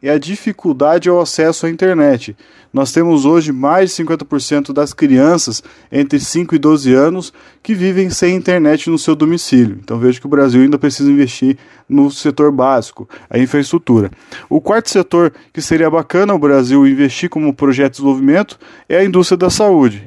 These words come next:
As pessoas estão ficando mais velhas, há uma necessidade cada vez maior de se investir em saúde, as pessoas estão vivendo mais e também há situações como a pandemia que mostram que é importante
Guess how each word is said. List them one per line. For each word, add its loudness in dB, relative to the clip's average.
As -10
pessoas -2
estão -6
ficando -6
mais 0
velhas, 0
há 0
uma 2
necessidade -2
cada -2
vez 0
maior 2
de -14
se -8
investir 0
em 2
saúde, 2
as -2
pessoas 0
estão -2
vivendo 0
mais 0
e -6
também -2
há 2
situações 0
como 0
a -4
pandemia 4
que -8
mostram 0
que -4
é 2
importante 0